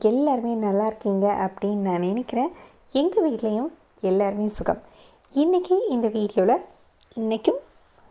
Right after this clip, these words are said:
பலாப்பழம் ரெசிபி தான் வந்து பார்க்க போறோம். அது வந்து அதே மாதிரியான ரெசிபி கிடையாது.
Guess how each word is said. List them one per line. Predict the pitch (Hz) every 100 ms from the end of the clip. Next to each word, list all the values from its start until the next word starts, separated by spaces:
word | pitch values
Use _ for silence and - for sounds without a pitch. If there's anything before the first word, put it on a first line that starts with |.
| _ _
பலாப்பழம் | - 226 262 262 254 262 359
ரெசிபி | 196 190 208 202
தான் | 208
வந்து | 208 196
பார்க்க | 202 196 202 190
போறோம். | 170 196 277 -
அது | 226 190
வந்து | 202 214 294 415 -
அதே | 220 403 480
மாதிரியான | 381 269 269 254 240 240
ரெசிபி | 226 196 202 196
கிடையாது. | 190 180 170 247 311